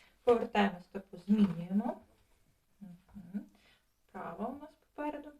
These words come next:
Розвертаємо тулуб, витягуємо за маківкою і йдемо. Чотири. Три. Два.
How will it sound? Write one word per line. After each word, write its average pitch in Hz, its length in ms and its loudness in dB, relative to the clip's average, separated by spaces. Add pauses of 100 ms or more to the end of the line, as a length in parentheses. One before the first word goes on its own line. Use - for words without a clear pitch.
(480)
Розвертаємо 202 920 -4 (180)
тулуб, 269 320 -8
витягуємо 202 680 -2
за 277 280 -6
маківкою 254 720 -12 (120)
і 392 60 -4
йдемо. 196 300 -8 (380)
Чотири. 196 560 -12 (1400)
Три. 185 380 0 (1700)
Два. 190 680 -2